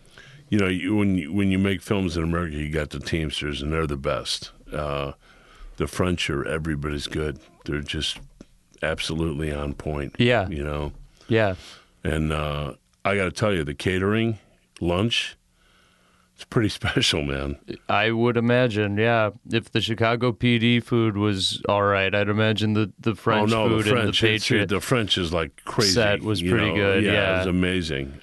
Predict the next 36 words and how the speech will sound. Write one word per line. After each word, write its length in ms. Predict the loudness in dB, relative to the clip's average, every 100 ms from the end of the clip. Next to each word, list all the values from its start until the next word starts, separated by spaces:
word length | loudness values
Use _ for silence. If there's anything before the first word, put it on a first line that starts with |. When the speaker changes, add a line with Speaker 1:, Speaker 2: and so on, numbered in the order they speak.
| -4
Speaker 1:
Um, 460 | -2 0 0 -2 -2
Speaker 2:
If 100 | 2
I 120 | 2
had 180 | 2 2
some 180 | 0
good 260 | 4 4 4
orange 340 | 4 4 0
chicken 420 | 2 2 2 2 2
on 160 | 2
the 320 | 2 0 0 -4 -6
Dick 240 | 0 2 4
Wolf 280 | 2 2
set, 340 | 0 2 2 2
I'd 140 | 2
imagine 680 | 4 4 2 2 0 0 -2 -6 _ _ -20 _ _ -2
Ama- 400 | 2 4 4 4
Speaker 1:
Yeah, 80 | 4 2
Speaker 2:
Amazon 440 | 4 4 4 2
Speaker 1:
yeah, 40 |
Speaker 2:
can 140 | 2 2
Speaker 1:
Dick 80 | 4
Speaker 2:
get 160 | 4
you 100 | 4
some, 540 | 2 2 0 -2 -6 -8
<laughs> 400 | -8 -8 0 2
some, 440 | 2 2 4 4 2
some 260 | 2 0 2
good 260 | 2 2
food. 200 | 0 4
Speaker 1:
And 160 | 4 6
by 260 | 4 4 4
the 100 | 6
way, 360 | 6 6 4
you 240 | 4 6 6
made 320 | 4 4 2
your 180 | 2